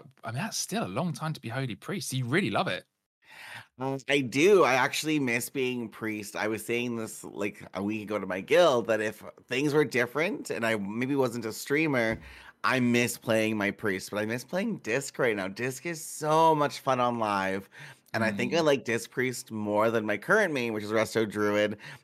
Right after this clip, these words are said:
Speaker 2: I've been a Druid f-, um, since Shadowlands, basically.
Speaker 1: Yeah.
Speaker 2: Um, I switched my main from thirteen years of Priest to Druid i-, during Shadowlands because of my stream and my content creation. It is way easier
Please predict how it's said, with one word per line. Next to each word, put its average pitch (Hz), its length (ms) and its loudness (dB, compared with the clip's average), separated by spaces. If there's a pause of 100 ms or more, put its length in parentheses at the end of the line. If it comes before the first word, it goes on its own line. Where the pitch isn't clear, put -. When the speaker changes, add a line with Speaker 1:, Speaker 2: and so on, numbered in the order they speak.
Speaker 2:
I've 131 300 2
been 143 120 4
a 139 80 2
Druid 123 520 0
f-, - 180 -18 (140)
um, 101 260 0
since 101 240 -8
Shadowlands, 82 680 -2
basically. - 600 -10 (320)
Speaker 1:
Yeah. 92 280 -2
Speaker 2:
Um, 87 340 -6 (160)
I 98 140 -4
switched 151 500 0
my 123 200 0
main 101 500 -4
from 98 240 -14
thirteen 127 580 -4
years 110 460 0
of - 240 -8
Priest - 500 -8
to - 120 -12
Druid 101 600 0
i-, 80 120 -6
during 120 260 -2
Shadowlands 95 640 -4
because 104 300 -10
of 90 100 -8
my 80 300 -6
stream 85 340 -8
and 87 80 -6
my 80 80 -4
content 87 400 -6
creation. 87 540 -6 (420)
It 117 160 2
is 110 220 0
way 123 300 2
easier 123 760 0